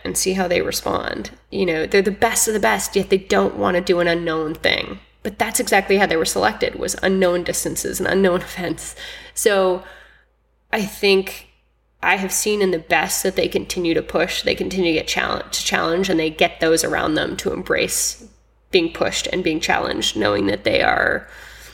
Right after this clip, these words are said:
growing as human beings. Um, if you're willing to train in and around your point of failure, you're gonna keep growing.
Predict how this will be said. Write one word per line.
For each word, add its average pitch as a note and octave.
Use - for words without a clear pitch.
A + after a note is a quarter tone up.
growing F#3+
as -
human D#3+
beings. -
Um, G2+
if -
you're F3+
willing E3+
to -
train D#3+
in -
and D#3+
around D#3
your -
point D#3+
of -
failure, -
you're F3+
gonna D3+
keep -
growing. -